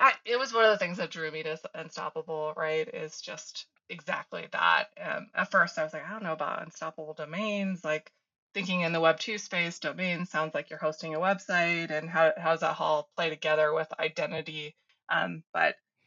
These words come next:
the more I'm around it, the more it makes sense, is it's like,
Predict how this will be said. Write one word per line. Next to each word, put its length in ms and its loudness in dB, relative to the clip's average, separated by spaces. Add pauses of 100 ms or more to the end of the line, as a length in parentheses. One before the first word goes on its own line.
(160)
the 80 0
more 440 10
I'm 220 2
around 340 4
it, 80 -6
the 60 -10
more 180 0
it 60 -8
makes 260 -10
sense, 320 -6
is 140 -18
it's 200 -16
like, 140 -12